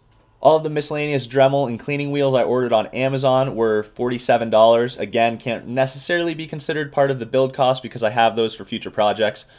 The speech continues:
but I did buy them to use on this build. Next up is the Fuel Star Petcock kit, which cost me forty-five dollars. It was just slightly cheaper than O E M.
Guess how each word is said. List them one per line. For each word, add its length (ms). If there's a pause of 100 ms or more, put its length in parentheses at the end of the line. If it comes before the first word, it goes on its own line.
(120)
but 80
I 80
did 240
buy 180
them 160
to 80
use 220
on 100
this 140
build. 360 (240)
Next 240
up 200
is 100
the 80
Fuel 300
Star 340
Petcock 500
kit, 280
which 200
cost 300
me 100
forty-five 560
dollars. 440
It 60
was 140
just 260
slightly 360
cheaper 380
than 100
O 180
E 120
M. 240